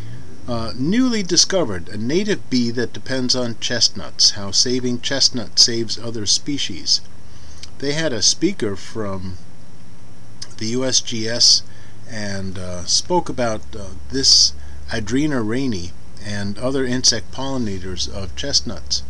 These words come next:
The, uh, orchards, the chestnut orchards in Massachusetts and Rhode Island, uh, may begin to host populations of this bee and others, and understanding the relationship of chestnuts to these insects might help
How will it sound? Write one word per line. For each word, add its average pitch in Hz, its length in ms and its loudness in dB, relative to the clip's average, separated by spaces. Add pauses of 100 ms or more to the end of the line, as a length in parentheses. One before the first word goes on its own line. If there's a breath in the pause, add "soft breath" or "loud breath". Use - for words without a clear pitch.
(640 loud breath)
The, 104 240 -2
uh, 92 300 -2 (100)
orchards, 127 640 0
the 98 160 -2
chestnut 147 500 2
orchards 98 640 -2
in 95 300 -2
Massachusetts 110 880 0
and 98 200 -4
Rhode 104 160 -4
Island, 107 440 -4 (640 loud breath)
uh, 95 180 -4
may 120 480 2
begin 113 400 -2
to 110 100 -4
host 120 300 -2
populations 123 800 -2
of 92 160 -4
this 98 160 -2
bee 101 300 -2
and 95 240 -4
others, 107 440 0
and 95 260 -4
understanding 107 680 -2
the 101 100 -2
relationship 123 800 -2
of - 160 -4
chestnuts 127 560 -2
to 120 100 -2
these 123 320 0
insects 135 580 -2
might 104 240 -2 (120)
help 117 160 -4